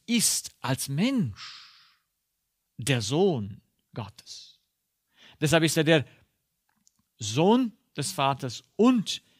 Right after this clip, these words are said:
der Menschensohn, weil er hat diese zwei Titel in seinem Leben.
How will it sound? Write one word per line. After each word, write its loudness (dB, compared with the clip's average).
der 0
Menschensohn, -2
weil 2
er 6
hat -4
diese -2
zwei 0
Titel -6
in -4
seinem -4
Leben. -12